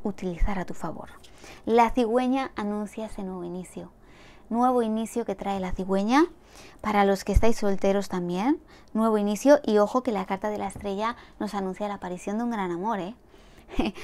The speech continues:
No solo es que te lo dicen ya las cartas, te lo dice el oráculo del amor, pero es que también te lo dice Lenormand. O sea, ya es que es una lectura impresionante.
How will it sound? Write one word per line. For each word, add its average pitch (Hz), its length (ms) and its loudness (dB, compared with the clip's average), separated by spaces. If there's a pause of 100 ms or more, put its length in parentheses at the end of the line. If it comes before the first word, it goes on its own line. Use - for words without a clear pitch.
(260)
No 233 340 4
solo 247 220 2
es 240 80 0
que 233 100 2
te 233 100 2
lo 220 120 2
dicen 208 320 2
ya 208 100 2
las 196 220 -2
cartas, 208 540 -2
te 220 120 4
lo 202 100 4
dice 220 240 0
el 208 60 2
oráculo 202 400 0
del 190 160 2
amor, 196 320 2 (280)
pero 214 120 4
es 202 100 0
que 202 80 2
también 196 240 0
te 226 80 0
lo 233 100 2
dice 220 240 -2
Lenormand. 185 600 -4 (140)
O - 40 -16
sea, 190 200 -4
ya 190 200 0
es 214 120 -4
que 233 80 0
es - 120 -2
una 226 200 4
lectura 226 540 0
impresionante. 220 1120 -4